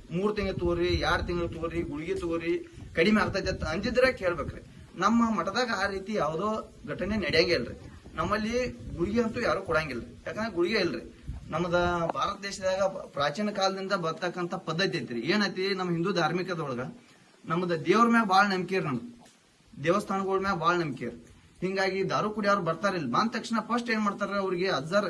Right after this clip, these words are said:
ಇದ ಜಾಗದಾಗ ಕೂತು ಒಂದು ತಾಸ್ ತಕ ಅವ್ರಿಗೆ ತಿಳಿಸಿ ಹೇಳ್ತಾರ, ನೀ ದಾರು ಕುಡಿದು ಬಿಡುದ್ರಿಂದ ದಿನ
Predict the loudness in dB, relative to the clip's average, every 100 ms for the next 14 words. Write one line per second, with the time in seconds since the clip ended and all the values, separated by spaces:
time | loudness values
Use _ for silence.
0 | -2 0 0 2 0 0 -2 -6 -4 -2
1 | 0 0 0 0 -4 -4 0 0 0 -2
2 | 0 -2 0 0 -2 -4 -6 -20 -20 -20
3 | -20 -16 -2 0 2 2 0 0 0 4
4 | 2 4 2 0 0 2